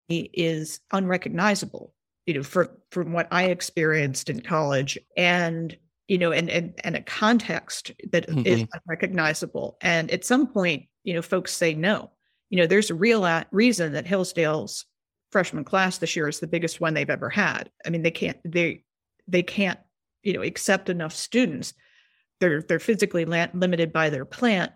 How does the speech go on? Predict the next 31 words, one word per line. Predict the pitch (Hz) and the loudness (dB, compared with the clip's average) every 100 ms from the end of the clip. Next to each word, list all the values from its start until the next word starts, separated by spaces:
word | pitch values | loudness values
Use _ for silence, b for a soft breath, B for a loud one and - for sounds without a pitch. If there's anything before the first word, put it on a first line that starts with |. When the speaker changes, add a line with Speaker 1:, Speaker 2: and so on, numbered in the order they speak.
| - | -4
Speaker 1:
because | 180 - 175 165 160 - - _ _ _ _ _ _ _ | -4 -2 0 0 -4 -10 -14 _ _ _ _ _ _ _
you | 185 | 0
folks | 180 202 - | 4 0 4
look | 214 226 | 2 2
at | 196 | 2
that | 170 | 0
and | 175 | 0
say, | 170 170 | 0 0
"I | 175 | 2
understand. | 180 180 143 - 202 175 - - | 0 -2 -4 -4 -2 -2 -2 -2
I | 170 | 0
understand." | 185 175 - 175 | 0 -2 -6 -4
I | |
mean, | 165 151 160 | -2 -4 -4
you | 185 | -2
can | 175 143 | -2 2
agree | 233 196 | 6 6
or | |
disagree | 180 208 - 180 | 6 4 2 2
with | 170 156 | 2 0
it, | |
but | - 160 | 0 0
I | 185 | 0
understand | 185 170 - 196 175 170 | 0 -4 -4 -2 0 -2
the | 147 | -2
educational | 170 - - 175 - - | -2 -4 -2 -2 -2 -10
project, | - 160 160 151 - _ _ - | -6 -2 0 0 -4 _ _ -2
product | 170 160 135 - - | 2 2 0 -4 -2
that | 147 | 0
you | 165 160 - 139 | 2 0 0 -2
are | 151 143 - | 0 0 -4